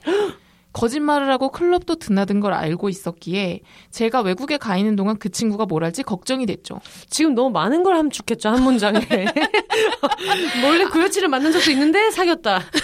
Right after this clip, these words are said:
Speaker 1: 네.
Speaker 2: 거짓말 한 적도 있는데 안 헤어지고 사귀었다.
Speaker 1: 네.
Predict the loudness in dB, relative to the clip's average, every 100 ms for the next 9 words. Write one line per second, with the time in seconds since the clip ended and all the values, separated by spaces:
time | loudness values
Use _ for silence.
0 | 2 2 4 2 2 2 0 2 0 4
1 | 4 4 4 2 0 0 0 0 -2 -2
2 | 0 2 0 -6 -6 0 4